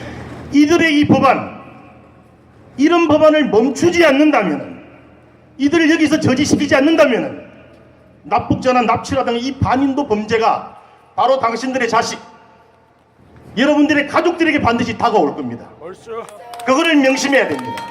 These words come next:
Speaker 2: 옳소.
Speaker 1: 그래서 우리들은 이들을 멈추게 해야 됩니다. 우리 멈추기 위해서 우리 대한민국 모든 자유진영이 하나로 뭉쳐야 됩니다.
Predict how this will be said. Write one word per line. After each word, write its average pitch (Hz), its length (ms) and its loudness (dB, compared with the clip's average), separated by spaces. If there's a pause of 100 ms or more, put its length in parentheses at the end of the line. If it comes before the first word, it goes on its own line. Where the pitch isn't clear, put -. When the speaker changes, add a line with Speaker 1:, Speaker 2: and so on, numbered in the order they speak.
(180)
Speaker 2:
옳소. 233 240 -14 (720)
Speaker 1:
그래서 294 220 2
우리들은 294 320 4
이들을 285 580 0
멈추게 302 440 4
해야 185 120 2
됩니다. 123 320 -6 (540)
우리 262 160 0
멈추기 262 440 2
위해서 233 480 0 (100)
우리 226 160 -4
대한민국 254 420 2
모든 349 580 6
자유진영이 285 720 2 (320)
하나로 240 300 2
뭉쳐야 214 320 2
됩니다. 127 300 -2